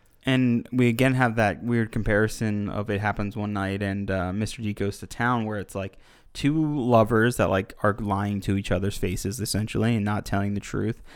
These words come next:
So you have that kind of aspect, and then them kind of making up, but they don't show the full making up. Like, with It Happened One Night, you have, um, him finally coming back, and he's like, "Oh, I'm gonna finally, like, say I'm in love with her, and I'm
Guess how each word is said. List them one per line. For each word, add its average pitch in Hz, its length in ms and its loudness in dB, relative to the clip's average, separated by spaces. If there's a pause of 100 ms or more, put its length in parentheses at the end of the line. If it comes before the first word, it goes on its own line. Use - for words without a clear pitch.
(220)
So - 120 2
you 117 80 8
have 120 160 8
that 110 180 6
kind 110 160 2
of 104 80 0
aspect, 110 640 0
and 104 140 -2
then 101 260 -2 (460)
them 113 260 6
kind 113 240 2
of 104 220 0 (800)
making 113 640 -2
up, 107 300 -2 (100)
but 120 140 6
they 117 100 4
don't 117 300 2
show 113 580 4
the 147 120 2
full 113 300 2
making 113 400 0
up. 104 260 -2
Like, 107 280 0
with 117 160 0
It 110 180 -2
Happened 113 340 2
One 110 140 0
Night, 110 180 0
you 95 120 -2
have, 104 360 2 (480)
um, 101 440 4
him 120 180 2
finally 107 320 4
coming 104 240 0
back, 127 400 4
and 107 80 0
he's 98 160 -2
like, 98 240 0
"Oh, 131 140 6
I'm 117 160 6
gonna 101 320 0
finally, 107 520 0
like, 98 300 -4
say 104 300 2
I'm 104 160 -2
in 104 100 -4
love 127 160 4
with 123 120 4
her, 120 140 4
and 110 120 0
I'm 107 100 -4